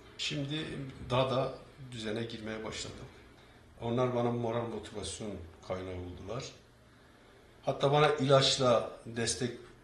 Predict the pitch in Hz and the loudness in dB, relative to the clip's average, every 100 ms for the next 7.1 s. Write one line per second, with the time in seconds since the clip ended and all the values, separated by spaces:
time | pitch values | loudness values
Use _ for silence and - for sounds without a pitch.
0 | - - 113 - - 120 117 113 110 147 | -18 -8 -8 -8 -6 -4 -2 -4 -4 -2
1 | 165 147 143 - 127 117 117 - 131 120 | -2 0 0 -2 -4 0 2 2 -2 -4
2 | 101 95 92 - 107 98 98 87 95 101 | -4 -4 -10 -10 -10 -10 -8 -8 -8 -8
3 | 131 135 139 - 120 120 - 104 107 95 | -8 -8 -8 -2 0 -2 -4 -4 -4 -4
4 | 87 117 151 - - - - - - - | -6 -8 -10 -12 -20 -20 -20 -20 -20 -18
5 | - 113 113 120 120 - 110 104 101 95 | -8 -2 0 0 -2 -4 -6 -6 -6 -6
6 | - 98 - 107 101 98 101 92 90 110 | -6 -4 -4 -4 -6 -6 -6 -6 -6 -6